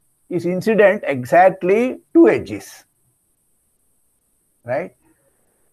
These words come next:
So the same thing ho-, uh, occurs in all the dimension is what we have to, we have to prove. Okay. So take an n minus one simplex.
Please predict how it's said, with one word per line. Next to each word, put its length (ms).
So 340
the 140
same 420
thing 240
ho-, 320
uh, 300
occurs 340
in 140
all 320
the 100
dimension 640
is 180
what 240
we 120
have 160
to, 180
we 160
have 180
to 60
prove. 320
Okay. 380
So 460
take 240
an 80
n 180
minus 280
one 180
simplex. 500